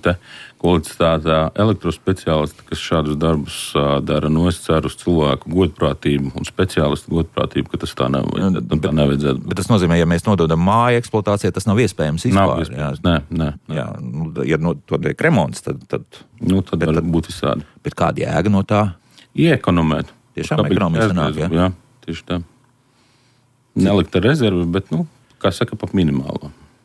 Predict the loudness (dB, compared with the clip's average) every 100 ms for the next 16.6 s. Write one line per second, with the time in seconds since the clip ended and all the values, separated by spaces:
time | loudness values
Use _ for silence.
0 | _ _ _ -4 2 2 4 2 2 -2
1 | -4 -8 -16 _ -2 0 0 -2 -6 -10
2 | -12 -8 0 0 2 2 2 0 -4 -2
3 | -2 0 -2 -4 -8 -4 0 2 2 2
4 | 0 0 -6 _ -4 -2 0 0 0 0
5 | 0 -2 -4 -4 -2 -2 -4 -2 0 2
6 | -2 -2 -4 0 0 2 0 0 -2 0
7 | 2 2 0 -2 -2 -2 -2 -4 -4 -4
8 | -2 -2 -4 -4 -2 -2 -2 -2 -2 -2
9 | 0 0 0 -2 -2 -6 -4 -4 -2 -2
10 | -2 0 2 4 2 2 0 -2 -6 -8
11 | -6 -4 0 0 0 0 2 2 0 -2
12 | 0 0 2 0 0 0 0 0 -2 -2
13 | 0 2 2 2 -2 -2 -2 -2 -2 -2
14 | 0 0 0 0 0 2 2 2 0 0
15 | 0 0 0 -2 -2 -2 -4 -4 -2 0
16 | 0 -2 -10 -14 -14 -16